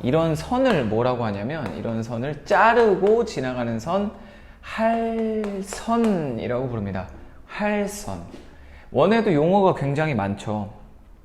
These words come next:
용어가 굉장히 많아요. 호! 현! 자르고 지나가는 선은 할선, 뭐, 지름, 반지름, 원주, 이건 원래 알던 개념이죠.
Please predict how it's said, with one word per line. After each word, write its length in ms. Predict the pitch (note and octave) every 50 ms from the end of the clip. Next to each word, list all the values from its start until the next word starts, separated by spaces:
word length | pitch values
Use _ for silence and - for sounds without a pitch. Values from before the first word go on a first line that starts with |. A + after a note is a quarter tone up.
| - - -
용어가 420 | - G#2 A2 A2 A2+ B2 B2 B2
굉장히 300 | - G#2+ A2 A2 A#2+ A2+
많아요. 380 | G2 F#2 F#2 F#2 F#2 F#2 G2 G#2+ - - - - - - - - - - - - - - - - - -
호! 1080 | - - F#4+ G#4 G#4 G#4 G4 F#4+ F4+ F4 E4+ D#4+ D4+ C#4+ C4+ A#3+ G#3 D3 B2+ - - - - - - - - -
현! 440 | - - A3 B3 A#3+ F#3 - - - - - - - - - - -
자르고 340 | - F#3 G3 G3 G#3 F#3 F3+
지나가는 400 | D3+ D#3+ D#3 D3+ D3 C#3+ C#3 C3+
선은 440 | C3+ - - B3 C4 C#4+ C#4+ C4 G#3
할선, 880 | - - - - - G#3+ G#3+ G#3 G#3 - - - G#2 F#2 F2+ G#2+ A#2 A2
뭐, 100 | G#2+ G#2
지름, 440 | - - - B2 A#2+ D#3 E3+ F3+ -
반지름, 460 | - - G#2 G#2 F#2+ G2 F#2+ F#2 F#2 - - - - - - -
원주, 520 | - A2 A#2+ C3+ D3 D3 C3+ A#2 A2+ G2+ F#2 - -
이건 240 | G2+ G2+ G#2 G2+
원래 480 | F#2 F2+ F2+ F2+ F#2+ G2+ B2+ D3 D3 - - - - - - - -
알던 380 | - F#2 G2 G#2 G#2 C3 C3
개념이죠. 440 | A2+ G#2 G#2 G#2 F#2 F2+ E2+ - -